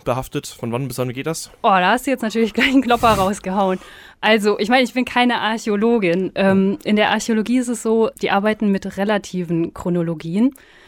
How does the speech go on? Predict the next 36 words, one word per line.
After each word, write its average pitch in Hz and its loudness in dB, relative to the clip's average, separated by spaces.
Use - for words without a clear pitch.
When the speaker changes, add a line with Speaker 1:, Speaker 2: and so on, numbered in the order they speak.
Speaker 2:
Also 208 -2
vielleicht 214 -4
mal 196 0
ganz 247 0
grob, 233 -4
ohne, 220 4
ohne 202 0
jetzt 185 -2
ein 185 0
Jahr 196 2
zu 254 -6
nennen, 220 2
da 185 -2
kann 208 -2
ich 180 -4
mich 185 -6
vielleicht 185 -6
ein 180 -6
bisschen, 190 -4
äh, 190 -4
rausmogeln. 202 -2
Es - -6
geht 233 0
um 220 0
die 196 -4
Zeit, 226 -2
bevor 214 2
es 220 0
schriftliche 170 -6
Quellen 160 -4
gibt, - -4
die 202 0
halt 185 -2
eben 185 -2
dann 185 2
Historiker, 202 0